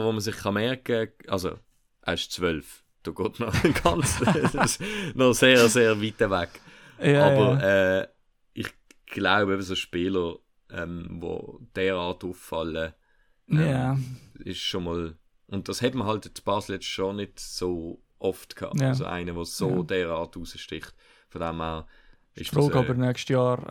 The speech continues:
Speaker 2: er nächstes Jahr noch beim E H C spielt.
Speaker 1: Genau, also ich glaub, dass, nein, er wird nicht, äh, ich glaub nicht, dass er, äh, für die erste Mannschaft Basel
Speaker 2: Nein,
Speaker 1: wird
Speaker 2: nein,
Speaker 1: spielen,
Speaker 2: also eh
Speaker 1: sowieso.
Speaker 2: nicht.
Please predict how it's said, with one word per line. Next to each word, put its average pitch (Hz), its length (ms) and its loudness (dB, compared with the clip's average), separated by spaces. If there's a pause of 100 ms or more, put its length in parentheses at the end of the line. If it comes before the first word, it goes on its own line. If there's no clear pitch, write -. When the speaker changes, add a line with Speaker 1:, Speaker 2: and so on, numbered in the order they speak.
Speaker 2:
er 127 40 -2
nächstes 120 320 -2
Jahr 120 120 0
noch - 60 -2
beim 120 120 -2
E 120 120 0
H 117 120 -2
C 120 180 -4
spielt. - 400 -12
Speaker 1:
Genau, 82 400 4
also 85 180 -2
ich - 140 -6
glaub, 104 240 0
dass, - 420 -8 (100)
nein, 85 240 -6
er 80 100 -8
wird 80 180 -10
nicht, - 340 -14
äh, 82 100 -10
ich - 140 -18
glaub 80 160 -8
nicht, 82 240 -12
dass 80 140 -12
er, 80 200 -6
äh, 87 360 -8
für 85 300 -8
die 85 100 -8
erste 85 280 -8
Mannschaft 82 580 -12 (280)
Basel - 220 -6
Speaker 2:
Nein, 143 180 -2
Speaker 1:
wird 143 80 0
Speaker 2:
nein, 135 220 0
Speaker 1:
spielen, 90 340 0
Speaker 2:
also 123 220 0
eh 139 140 2
Speaker 1:
sowieso. 139 160 2
Speaker 2:
nicht. 78 200 -10